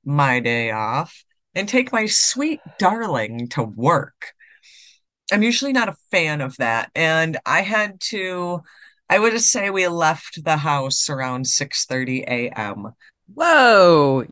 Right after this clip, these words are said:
Speaker 2: Not got up at six thirty A M, but actually left the house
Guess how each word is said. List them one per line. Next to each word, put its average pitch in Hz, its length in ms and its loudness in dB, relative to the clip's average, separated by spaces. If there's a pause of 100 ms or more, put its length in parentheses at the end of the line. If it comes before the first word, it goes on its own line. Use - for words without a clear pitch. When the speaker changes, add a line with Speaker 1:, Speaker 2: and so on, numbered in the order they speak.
(120)
Speaker 2:
Not 247 340 4
got 254 300 6
up 247 260 4
at 294 120 0
six - 260 -2
thirty 302 400 2
A 285 200 0
M, 294 280 2
but 233 300 0
actually 202 420 0
left 175 440 0 (120)
the 156 180 4
house 180 720 2